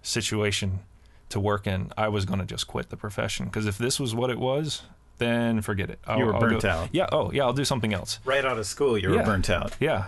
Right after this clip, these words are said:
Speaker 2: Yeah.
Speaker 1: And, and in my mind, I thought it was going to be a staggered approach to get to a company that did, like, feature work. So I
Speaker 2: Right,
Speaker 1: had
Speaker 2: like
Speaker 1: to
Speaker 2: a slow ascent. Like,
Speaker 1: Yeah,
Speaker 2: let's
Speaker 1: I
Speaker 2: give it a
Speaker 1: thought
Speaker 2: decade.
Speaker 1: you do the painful internship, fine. I knew that was my first step. But then I
Speaker 2: Right.
Speaker 1: was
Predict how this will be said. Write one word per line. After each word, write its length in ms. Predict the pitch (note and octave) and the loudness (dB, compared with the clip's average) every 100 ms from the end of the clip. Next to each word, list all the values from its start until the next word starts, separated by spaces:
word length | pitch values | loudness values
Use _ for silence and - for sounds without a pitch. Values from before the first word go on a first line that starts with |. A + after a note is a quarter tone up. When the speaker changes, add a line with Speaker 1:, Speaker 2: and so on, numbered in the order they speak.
| - | 0
Speaker 2:
Yeah. 120 | B2+ | 2
Speaker 1:
And, 100 | D3 C#3+ | 2 2
and 100 | D3+ | 0
in 80 | D3 | 2
my 220 | E3+ C4 | 2 2
mind, 320 | D3 A#2 G2 | 2 2 2
I 100 | A2 | 0
thought 360 | G2+ B2 A2 - | 2 2 2 0
it 60 | A#2 | 0
was 160 | A2+ | 0
going 240 | G#2+ A#2 A2 | 0 0 0
to 100 | A2+ | 0
be 160 | G#2+ G#2+ | -2 -2
a 80 | |
staggered 580 | G#2+ - B2 B2+ A#2 G#2 | -2 0 0 0 0 0
approach 420 | G2 - A2 G#2 - | -2 0 0 0 -2
to 80 | |
get 220 | G#2 A2 - | 0 0 0
to 100 | A2 | -4
a 40 | |
company 580 | F#2+ A2 G2 G#2 G#2 G2 - - - - | -2 -4 -2 0 0 -4 -10 -20 -20 -6
that 260 | - G2+ G2+ | -2 -2 0
did, 240 | G#2+ G#2 | -2 -2
like, 280 | F#2 F#2+ G2 - | 0 -2 -4 -10
feature 380 | - A2+ - | -6 -4 -4
work. 380 | F#2+ - - - - - - | -4 -6 -8 -14 -20 -20 -6
So 100 | A#2 | 0
I 60 | G#2+ | 4
Speaker 2:
Right, 80 | A2 | 4
Speaker 1:
had 80 | B2+ | 4
Speaker 2:
like 100 | A#2+ | 2
Speaker 1:
to 60 | |
Speaker 2:
a 40 | B2 | 0
slow 380 | - C3+ C3+ | 2 2 4
ascent. 520 | B2 - A2+ G2+ F#2+ - | 2 2 2 2 0 0
Like, 180 | D3+ G#3+ | 2 4
Speaker 1:
Yeah, 160 | C3 | 4
Speaker 2:
let's 160 | B2+ A#2 | 4 4
Speaker 1:
I 60 | |
Speaker 2:
give 120 | D#3 D3+ | 4 4
it 80 | |
a 40 | C3+ | 4
Speaker 1:
thought 100 | C3 | 4
Speaker 2:
decade. 520 | A2+ F#2+ G2 F#2+ F2 | 2 2 2 2 2
Speaker 1:
you 100 | B2 | 0
do 180 | A#2+ D#3+ | 2 2
the 220 | D#3 A#2 - | 2 0 -2
painful 440 | - C#3 C#3+ D3+ | 0 0 2 2
internship, 680 | A#2+ A2+ A2+ A#2+ A2+ A2+ G#2+ | 2 2 2 0 0 0 -2
fine. 440 | - A2 G2 G2+ | -2 0 2 2
I 80 | G2+ | 2
knew 140 | B2 A#2+ | 2 4
that 140 | A2+ | 4
was 120 | A2 | 4
my 140 | G#2+ G2 | 2 2
first 300 | G2 F#2+ - | 0 -2 -2
step. 240 | A2+ - | -2 -2
But 120 | - A2+ | -2 0
then 120 | C#3 | 0
I 60 | |
Speaker 2:
Right. 100 | B2+ | 2
Speaker 1:
was 180 | - - | 2 0